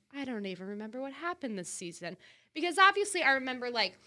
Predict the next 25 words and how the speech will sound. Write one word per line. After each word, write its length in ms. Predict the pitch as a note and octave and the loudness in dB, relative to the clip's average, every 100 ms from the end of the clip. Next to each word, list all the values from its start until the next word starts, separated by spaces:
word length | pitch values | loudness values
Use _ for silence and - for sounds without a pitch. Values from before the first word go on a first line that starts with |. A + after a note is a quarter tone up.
| _ _ _ _ _ _ _ _ - | _ _ _ _ _ _ _ _ 0
Thomas 400 | E4 E4+ F4+ F4+ | 6 6 4 0
was 180 | C#4+ A3 | -2 2
dishonest. 580 | A#3 G#3 E3+ - - - | 0 2 -2 -4 -4 0
I 100 | A#3+ | 2
think 220 | C#4 C#4 | 2 6
that 180 | C#4+ B3 | 6 6
was 180 | A#3 | 0
his 240 | A3+ G3 E3+ | -2 -6 -4
biggest 480 | G3+ G3 G3 - - | -2 0 0 -2 -10
flaw, 360 | - F3+ D#3+ - | -6 -4 -2 -4
and 120 | G#3 | -4
he 100 | G#3+ | -4
was 120 | G#3 | -4
just 180 | G#3 - | -8 -8
continually 640 | A#3+ A3+ - C4+ C4+ C4+ | -8 -8 -4 -2 0 -2
digging 340 | A3+ G#3+ G3+ G#3 | 0 -2 -2 -4
himself 420 | G#3 G3+ F3+ E3+ | -6 -8 -8 -8
a 80 | F3 | -12
hole. 460 | - A3 F3 - _ _ _ _ _ | -4 -4 -4 -8 _ _ _ _ _
Now, 220 | A#3 A#3 | 4 4
Carl, 480 | A3+ - - C#5 B4 | 2 0 8 8 8
on 160 | B3+ G#3+ | 6 4
the 100 | G3 | 2
other 200 | E3+ E3 | 2 0
hand, 520 | E3+ E3 D3 E3+ - | -2 -2 -2 -4 -16